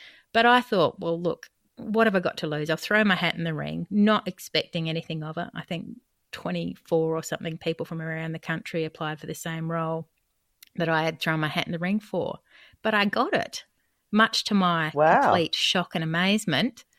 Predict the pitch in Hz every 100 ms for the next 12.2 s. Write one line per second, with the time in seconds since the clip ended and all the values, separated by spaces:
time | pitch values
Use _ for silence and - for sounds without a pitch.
0 | _ _ _ _ 208 208 214 214 214 220
1 | 220 220 220 220 226 247 294 330 262 247
2 | - 214 170 156 151 160 190 196 185 180
3 | - - _ - 185 185 175 175 190 190
4 | 190 190 190 - - - - 170 156 -
5 | - - _ _ _ _ _ _ _ _
6 | _ _ - 185 165 160 123 - 139 -
7 | 143 - 190 262 _ _ - - - 180
8 | 175 - - 160 160 - 170 160 160 170
9 | 170 - 180 - - 175 160 151 - -
10 | - 165 165 160 151 170 151 156 147 143
11 | - - 151 160 160 - - _ - 175
12 | 143 139